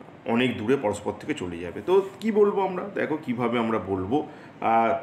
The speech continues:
তো যেভাবে আমরা স্থিতিশক্তি calculate করি, প্রথমে ধরো এই কিউ আধানটাকে আনা হয়েছে, তো কেউ আর ছিল না আমরা ভাবছি, তার মানে, উম, কোনো কাজ করতে হয়নি।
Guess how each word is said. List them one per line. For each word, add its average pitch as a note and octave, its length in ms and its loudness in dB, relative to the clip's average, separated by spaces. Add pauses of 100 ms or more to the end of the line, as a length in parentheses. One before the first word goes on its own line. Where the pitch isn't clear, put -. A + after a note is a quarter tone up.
(380)
তো B2 200 6
যেভাবে B2 360 2
আমরা B2+ 160 4
স্থিতিশক্তি A#2 440 -4
calculate G#2+ 440 -2
করি, A#2 240 0 (120)
প্রথমে C3 280 2
ধরো B2+ 180 6
এই A#2+ 260 4
কিউ A#2 240 2
আধানটাকে G2 480 0
আনা F2+ 180 -6
হয়েছে, E2+ 380 -10
তো D#3+ 100 0
কেউ D#3 260 4
আর D#3 100 4
ছিল C#3+ 300 0
না C#3+ 100 2
আমরা C3 180 2
ভাবছি, G#2+ 320 -4 (540)
তার C3 120 2
মানে, C3 260 4 (140)
উম, B2+ 120 -2
কোনো A#2+ 220 0
কাজ G#2+ 260 -2
করতে G#2 280 -2
হয়নি। G2 260 -4